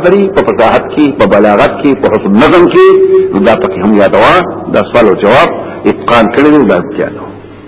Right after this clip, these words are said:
احکمت، نظمت نظما محکما، پیدا شوی دی په یو ښه پیلو باندې. نظم پیژنئ؟ مرغلۍ په تار کې، په ملي کې پیل دی، ته څه وایي نظم؟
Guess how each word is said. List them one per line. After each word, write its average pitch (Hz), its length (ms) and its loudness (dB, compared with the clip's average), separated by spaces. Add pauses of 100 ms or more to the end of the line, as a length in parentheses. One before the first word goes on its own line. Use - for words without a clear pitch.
(400)
احکمت، 208 520 0 (240)
نظمت 120 440 2 (160)
نظما 101 260 0 (140)
محکما، 320 460 2 (720)
پیدا 160 340 4 (120)
شوی 247 260 6
دی 247 160 6
په 190 80 2
یو 147 120 4 (100)
ښه - 180 -4
پیلو 135 320 4
باندې. 98 360 -2 (880)
نظم 143 220 0
پیژنئ؟ 202 380 2 (500)
مرغلۍ 156 760 4 (240)
په 175 60 2 (180)
تار 202 240 2
کې، 208 240 0 (140)
په 156 80 2
ملي 190 340 4
کې 185 100 4 (120)
پیل 147 240 4
دی، 165 160 2
ته 147 100 -4
څه 175 40 0
وایي 190 140 4
نظم؟ 104 460 -2